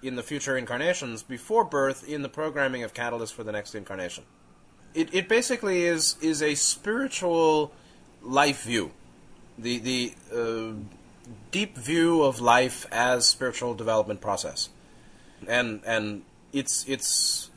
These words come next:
it doesn't, it, it's normally associated with a view,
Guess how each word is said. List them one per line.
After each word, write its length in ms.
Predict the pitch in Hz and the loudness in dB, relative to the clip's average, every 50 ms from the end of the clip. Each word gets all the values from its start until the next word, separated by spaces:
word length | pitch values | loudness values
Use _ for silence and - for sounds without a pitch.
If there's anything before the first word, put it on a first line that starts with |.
| - - - - - - - - - - - - - - - - | -20 -20 -20 -20 -20 -20 -20 -20 -20 -20 -20 -20 -20 -20 -10 -8
it 180 | 131 127 - | -8 -6 0
doesn't, 340 | - 170 175 175 175 131 - - | 2 2 4 4 2 -4 -4 -8
it, 140 | 117 135 117 - - - | -10 -10 -10 -10 -10 -8
it's 240 | 139 131 - - | -8 -8 -6 -4
normally 500 | 139 143 165 208 247 240 220 196 175 156 | -2 2 6 6 6 6 6 4 4 4
associated 600 | 139 127 - 156 160 - - 160 147 135 131 123 | 2 0 0 0 4 4 4 4 4 2 2 0
with 200 | 120 120 117 - | -2 -4 -4 -4
a 80 | 120 107 | -4 -6
view, 600 | 95 90 107 113 120 120 120 120 120 117 113 - | -6 -6 -6 -4 -2 -2 -2 -2 -2 -4 -4 -8